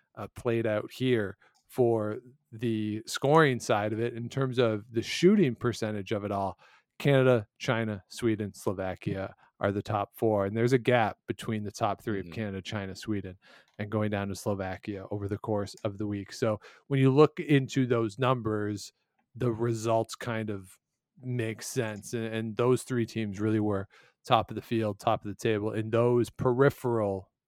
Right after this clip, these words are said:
Speaker 1: areas. Like, the British had a good week scoring wise, and you, you see some other numbers here and there.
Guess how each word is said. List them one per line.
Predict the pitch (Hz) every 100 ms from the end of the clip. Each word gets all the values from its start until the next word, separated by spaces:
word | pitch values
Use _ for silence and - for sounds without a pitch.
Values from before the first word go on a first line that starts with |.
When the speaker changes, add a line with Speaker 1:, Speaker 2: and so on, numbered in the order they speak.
| _ _
Speaker 1:
areas. | 120 110 101 95 92 -
Like, | 85 -
the | 101
British | 123 123 -
had | 110
a | 104
good | 117 104
week | 101 -
scoring | - 139 143 135
wise, | 120 110 107 101 - - - _ _
and | 117 110
you, | 110 120
you | 107
see | - 123
some | - 117
other | 110 110
numbers | 110 110 104 -
here | - 107 139 113
and | 110
there. | 117 104